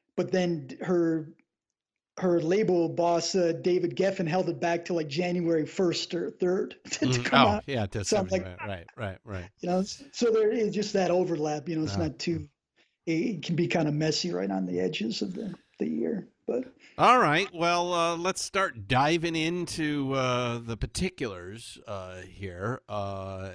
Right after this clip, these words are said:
Speaker 2: uh, well, and there is a lot of music to get to.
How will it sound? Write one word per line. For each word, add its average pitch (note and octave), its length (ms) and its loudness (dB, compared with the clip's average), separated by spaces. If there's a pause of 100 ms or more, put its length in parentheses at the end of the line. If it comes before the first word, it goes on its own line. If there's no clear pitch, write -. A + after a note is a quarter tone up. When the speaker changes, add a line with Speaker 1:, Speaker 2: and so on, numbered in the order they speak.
(140)
Speaker 2:
uh, F#2+ 280 -16 (120)
well, G2+ 480 -8 (140)
and G2+ 220 -6
there A#2 180 -2
is G#2+ 240 -8
a G2+ 160 -12
lot G#2 400 -2
of G#2 100 -8
music G2 380 -10
to F2+ 80 -12
get F#2 300 -8
to. - 240 -18